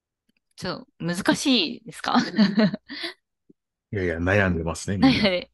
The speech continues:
Speaker 1: <laughs> ドメインポリシー違反ですね。これはエヌジーのやつを一つ選んでください。あ、でも五人の方が
Speaker 2: うん。
Speaker 1: 四にしてますが。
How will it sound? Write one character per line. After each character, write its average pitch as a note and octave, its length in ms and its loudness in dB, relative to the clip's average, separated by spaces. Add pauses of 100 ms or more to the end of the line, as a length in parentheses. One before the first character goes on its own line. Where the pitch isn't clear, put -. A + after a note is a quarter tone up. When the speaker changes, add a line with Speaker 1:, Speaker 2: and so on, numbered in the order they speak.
Speaker 1:
<laughs> - 360 -20
ド G3 80 -2
メ A#3+ 120 0
イ B3 60 0
ン A#3 80 -2
ポ A#3+ 100 0
リ A#3 80 -8
シ - 160 -12
ー - 80 -10
違 G#3 140 0
反 E3 220 2
で - 100 -20
す - 100 -20
ね。 D#3+ 180 -14
こ D#3 60 -12
れ D#3 80 -6
は D3+ 180 -8
エ F#3+ 80 -6
ヌ A3 200 -6
ジ A#3 120 -10
ー A3 200 -4
の G3 80 -6
や G3+ 120 -6
つ D#4 120 -6
を F4+ 60 -2
一 - 220 -8
つ - 220 -12
選 D3+ 300 -2
ん D#3+ 160 -12
で F#3 160 -6
く - 100 -14
だ D3+ 160 -8
さ - 160 -4
い。 - 160 -8 (220)
あ、 F#3+ 80 -4
で G3+ 80 -4
も E3 140 -8
五 F#3+ 160 -4
人 F#3+ 280 -2
の D3+ 180 -12
方 - 280 -12
が - 100 -14 (100)
Speaker 2:
う - 40 -16
ん。 - 80 -14 (560)
Speaker 1:
四 D3+ 240 -6
に C3 160 -12
し - 80 -20
て D3+ 80 -10
ま C#3+ 180 -12
す - 160 -20
が。 - 220 -8